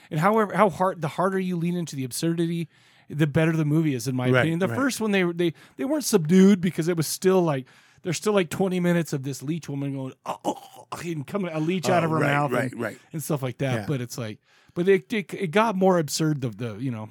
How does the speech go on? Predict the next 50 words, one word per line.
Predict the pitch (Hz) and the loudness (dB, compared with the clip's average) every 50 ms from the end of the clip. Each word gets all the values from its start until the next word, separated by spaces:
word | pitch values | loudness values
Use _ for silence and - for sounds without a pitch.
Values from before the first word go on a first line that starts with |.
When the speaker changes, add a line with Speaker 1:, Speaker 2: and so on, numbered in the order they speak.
| 135 - | -6 -2
Speaker 1:
I | - | 0
Speaker 2:
Yeah. | - | 2
Speaker 1:
mean, | 254 240 226 | 2 2 2
I | 233 262 | 2 2
don't | 247 226 208 | 2 2 4
know | 208 196 | 4 2
if | 160 | 2
it | 185 | 2
got | 180 180 165 | 0 0 0
more | 160 160 | 0 -2
absurd | 147 - 175 165 131 | -2 -2 -4 -6 -4
the | 131 | -4
longer | 131 135 139 139 135 | -4 -2 -2 -2 -2
they | 131 127 123 | -2 -2 -2
went, | 123 135 135 127 | -2 -4 -4 -6
but | - 135 | -8 -6
they | 131 143 147 143 | -4 -2 0 0
really | 143 151 160 160 156 143 | 0 0 0 2 0 0
saw | - - 147 143 143 | -2 -2 -2 -2 -2
something | 127 - 139 127 110 120 120 120 | -4 -4 -6 -8 -6 -6 -6 -6
and | 117 110 | -6 -6
been | 123 120 113 | -6 -8 -8
like, | 107 104 - _ _ _ _ _ _ _ _ | -8 -10 -12 _ _ _ _ _ _ _ _
"Oh | - 190 - | 0 0 2
shit, | 196 - - - 240 214 131 | 2 0 -4 -2 -2 -2 0
we're | 135 160 | 0 0
gonna | 196 208 175 | -2 -2 -4
go | 120 117 110 | -4 -6 -8
nuts | 107 110 131 156 160 - - | -8 -6 -6 -6 -6 -8 -10
with | 104 98 | -12 -14
this." | 92 92 - - - - _ _ | -16 -16 -18 -18 -20 -20 _ _
Speaker 2:
You | - 143 | -2 0
know, | 135 139 - | 0 0 0
I | 139 147 | 0 -2
guess | 135 143 156 156 - - | 0 0 0 0 0 -2
that | 151 131 - | -4 -6 -4
maybe | 139 135 135 139 | -2 -2 0 0
that's | 131 131 127 - - | 0 -2 -2 -4 -4
what | 127 117 | -4 -4
it | 117 123 | -2 -2
is, | 123 - | -4 -4
'cause | - 127 113 | -4 -4 -2
I | 120 | -2
remember, | 120 120 127 139 143 143 147 127 123 - _ _ _ _ _ _ _ _ _ _ _ - - | -2 0 2 2 2 2 2 0 -2 -4 _ _ _ _ _ _ _ _ _ _ _ -20 -20
<clears throat> | 147 - _ _ - - - _ _ - - 151 143 143 - - 160 156 | -20 -20 _ _ -20 -20 -20 _ _ -12 -8 -6 -6 -6 -6 -4 2 6
you | 156 139 | 6 8
know, | 131 127 123 120 | 8 6 4 4
I, | - 127 131 120 - - | 2 0 0 0 -4 -6
I | 127 127 | -6 -4
saw, | 117 - 147 139 135 135 131 131 | -2 -2 -2 0 0 2 2 0